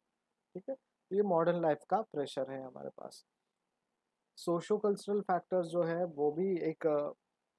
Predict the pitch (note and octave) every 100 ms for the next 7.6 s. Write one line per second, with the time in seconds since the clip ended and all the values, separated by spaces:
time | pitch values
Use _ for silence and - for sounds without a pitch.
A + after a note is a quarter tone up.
0 | _ - D3 C#3+ C#3+ D#3+ D3+ C3 C3 C3
1 | C3 C3 - E3+ F#3+ F#3 F#3 - - D3
2 | E3 F3+ F#3+ F#3 F3+ D#3 C#3+ D#3 D#3+ D3
3 | D#3 E3 D3 C#3+ D3 D3+ D#3 - D3+ D3
4 | D#3 C#3 C3+ C3 C#3+ D#3+ C#3+ C#3+ D3+ D3+
5 | D3 C#3 C#3+ B2+ C#3+ F3 _ _ _ _
6 | E3+ D#3 - F#3 D3 C#3 E3 F3+ G3 G3
7 | G3 G3 G#3+ F#3+ G1+